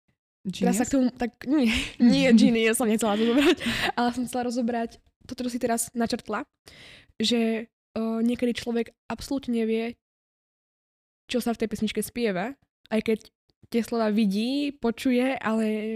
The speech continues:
Speaker 2: nedokáže tomu pochopiť. Absolútne. A som tak
Speaker 1: No to
Speaker 2: zamysle-
Speaker 1: počkaj, prepáč, ale teraz hovoríš o jazykovej bariére, alebo?
Speaker 2: Nie, um, o tom texte, že to je tak intimná vec
Speaker 1: Aha, tak.
Speaker 2: toho autora niekedy,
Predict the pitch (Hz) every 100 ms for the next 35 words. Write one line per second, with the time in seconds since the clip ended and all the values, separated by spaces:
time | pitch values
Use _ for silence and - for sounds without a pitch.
0 | 220 - 220 226 226 214 202 202 208 -
1 | 196 208 208 _ - 208 - 208 202 202
2 | 214 _ - - - - _ _ _ 220
3 | 214 214 - _ _ - - 254 240 277
4 | 330 - 202 - 220 196 190 196 202 208
5 | 202 202 202 - 196 190 196 196 208 202
6 | 202 202 208 226 262 254 202 190 175 254
7 | 269 302 330 262 - 240 233 233 247 262
8 | 254 294 - 214 214 226 226 - 247 -
9 | _ 240 233 269 254 214 185 - - -
10 | 196 208 262 262 247 226 220 220 214 208
11 | 208 220 349